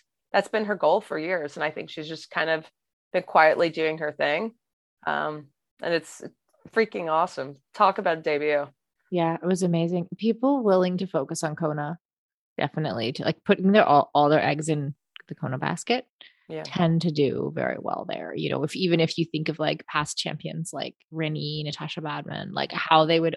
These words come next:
Speaker 2: organize their entire year. Like, it didn't matter if they were coming sixth at some seventy point three somewhere. Like, it, it was still everything. Their entire prep was, like, dedicated.
Speaker 1: Yeah.
Speaker 2: You know?
Speaker 1: Yeah.
Speaker 2: Um,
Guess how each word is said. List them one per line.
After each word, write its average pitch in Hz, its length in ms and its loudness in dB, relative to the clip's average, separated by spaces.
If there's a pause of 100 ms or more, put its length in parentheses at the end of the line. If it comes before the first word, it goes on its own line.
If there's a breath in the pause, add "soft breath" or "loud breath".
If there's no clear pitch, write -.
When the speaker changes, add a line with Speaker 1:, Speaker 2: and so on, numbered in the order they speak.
Speaker 2:
organize 156 400 0
their 147 140 -4
entire 147 500 -6
year. 123 380 -8 (500)
Like, 170 120 2
it 185 80 2
didn't 175 180 0
matter 180 240 4
if - 100 -4
they - 80 -4
were 151 80 -6
coming 156 280 -4
sixth - 440 -6
at - 120 -10
some 160 160 -6
seventy 143 340 -8
point 151 260 -10
three 127 300 -6
somewhere. - 440 -10
Like, 107 220 -6
it, - 400 -8
it - 160 -2
was - 140 -2
still - 500 -4
everything. 139 640 2 (160)
Their 139 220 0 (120)
entire - 300 -4
prep - 280 -2 (160)
was, - 240 -10
like, - 180 -10 (680 loud breath)
dedicated. - 640 -2 (500 soft breath)
Speaker 1:
Yeah. 151 280 -2
Speaker 2:
You - 20 -8
know? 175 140 -6 (580)
Speaker 1:
Yeah. 151 160 -10 (560)
Speaker 2:
Um, - 280 -10